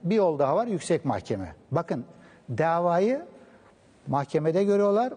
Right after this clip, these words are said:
Mahkeme kararını temiz ediyor. Henüz yüksek mahkeme, yani bizdeki Anayasa Mahkemesi'nin benzeri, onun eşiti diyelim, daha oraya gitmiş değil. Bizde Cumhurbaşkanı'nın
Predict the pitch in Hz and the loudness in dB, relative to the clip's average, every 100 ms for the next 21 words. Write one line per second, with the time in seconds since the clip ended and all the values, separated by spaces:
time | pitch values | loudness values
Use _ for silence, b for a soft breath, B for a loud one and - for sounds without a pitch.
0 | - 151 143 180 185 180 156 139 127 107 | -2 -2 0 0 0 0 2 2 0 -2
1 | 156 180 175 214 196 220 185 190 202 175 | -2 0 0 0 2 0 0 0 0 0
2 | - 240 190 170 127 143 127 139 156 151 | -2 -2 0 0 0 0 2 2 2 0
3 | 151 147 - 170 156 B B B B B | 0 0 0 0 0 B B B B B
4 | - 165 190 156 151 143 143 156 139 127 | -4 0 0 0 -2 -2 -2 0 0 0
5 | 175 226 226 - 143 147 123 135 175 190 | 0 0 -2 -2 -2 0 0 2 2 2
6 | 156 180 135 156 - 156 117 117 202 - | 0 0 -2 -2 -2 0 0 0 0 -4
7 | B B 160 180 226 185 185 196 175 180 | B B -2 -2 0 0 2 0 0 -2
8 | 160 - 147 90 - B B B B B | -4 -2 -4 -4 -14 B B B B B
9 | - - 202 190 240 214 175 202 240 208 | -12 0 0 2 0 2 0 0 2 2
10 | 151 - 160 156 151 | 0 0 0 0 -2